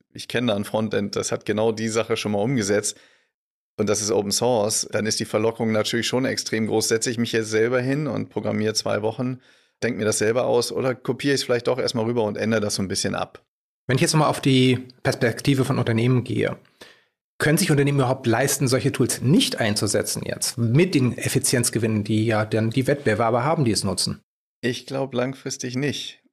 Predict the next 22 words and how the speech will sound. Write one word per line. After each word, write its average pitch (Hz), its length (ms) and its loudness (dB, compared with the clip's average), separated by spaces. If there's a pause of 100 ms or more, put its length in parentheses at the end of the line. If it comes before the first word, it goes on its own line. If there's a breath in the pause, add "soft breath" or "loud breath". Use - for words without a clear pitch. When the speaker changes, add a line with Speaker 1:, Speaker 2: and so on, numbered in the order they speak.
(120)
Speaker 1:
Also, 104 340 -2
oder 101 200 0
mittelfristig. 101 680 -6
Und 107 140 -2
ich 104 120 -6
find's 135 220 -4
auch - 220 -4
ganz 120 240 -4
interessant. 127 800 -6
Es - 100 -8
gibt - 160 -10
auch - 80 -4
viele 131 240 -4
Entwickler, 98 540 -4
die 101 160 -10
sehr 117 560 0 (160)
hardcore 123 580 -4
unterwegs 104 540 -4
sind 127 160 -4
in 101 160 -6
dem 110 240 -2
Sinne, 120 400 0